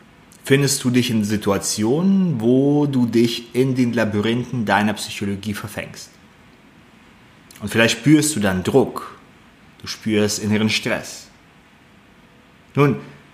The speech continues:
du fühlst die Welle, die dann hochkommt und dich überfordert. Du wirst einfach von dieser Welle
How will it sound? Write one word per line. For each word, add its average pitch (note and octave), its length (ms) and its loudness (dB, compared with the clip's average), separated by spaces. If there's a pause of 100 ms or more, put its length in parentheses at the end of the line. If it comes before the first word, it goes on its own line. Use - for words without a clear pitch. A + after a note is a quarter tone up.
(440)
du A#2+ 80 -4
fühlst E3+ 840 2 (180)
die G#2 220 -2
Welle, A#2 360 0 (1400)
die G#2+ 100 0
dann G2+ 300 2 (880)
hochkommt A#2+ 760 0
und A2 320 -4
dich A2 240 -2
überfordert. G2+ 640 -4 (1400)
Du A#2 140 -4
wirst E3 340 2
einfach D3 360 2
von B2+ 180 -2
dieser A#2 440 2 (220)
Welle G2+ 600 0